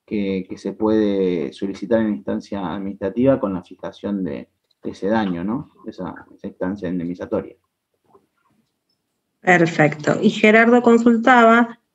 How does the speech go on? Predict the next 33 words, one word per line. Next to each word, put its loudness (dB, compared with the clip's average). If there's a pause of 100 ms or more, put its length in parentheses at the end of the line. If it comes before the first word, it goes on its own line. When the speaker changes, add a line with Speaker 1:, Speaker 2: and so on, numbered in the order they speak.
(180)
Speaker 2:
en 6
la 6
práctica, 2
¿cómo 4
podríamos 4
trasladar 2
un 4
reclamo 2
personal 2 (240)
con 0
un 6
resultado 4
favorable 4
a 4
una 4
instancia 0 (240)
que 2
provoque 4
un 4
beneficio 0
colectivo? 0 (180)
Ejemplo, 2 (360)
hace 4
muy 6
poco 4
Movistar 4
reconoció 2
en 4
dos 0
casos 2
del 2
grupo 0
familiar 4